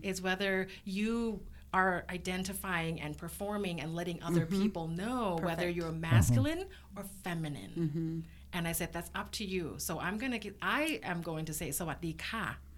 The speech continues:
Speaker 2: Mm-hmm.
Speaker 1: And then you're gonna say it back to me however you want me to address you.
Speaker 2: Mm-hmm.
Speaker 1: And same thing with the pronoun.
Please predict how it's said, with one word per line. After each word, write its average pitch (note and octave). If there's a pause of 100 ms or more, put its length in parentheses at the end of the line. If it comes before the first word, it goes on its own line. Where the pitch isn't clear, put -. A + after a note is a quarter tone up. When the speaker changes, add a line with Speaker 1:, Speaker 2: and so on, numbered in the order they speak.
Speaker 2:
Mm-hmm. D3
Speaker 1:
And F3+
then E3+
you're G3+
gonna A3
say G3
it E3
back E3+
to F3+
me D#3+
however F3
you G3+
want F3+
me E3+ (220)
to F3
address D3
you. F#3
Speaker 2:
Mm-hmm. D3 (380)
Speaker 1:
And D#3
same E3+
thing E3
with D#3
the D#3
pronoun. E3+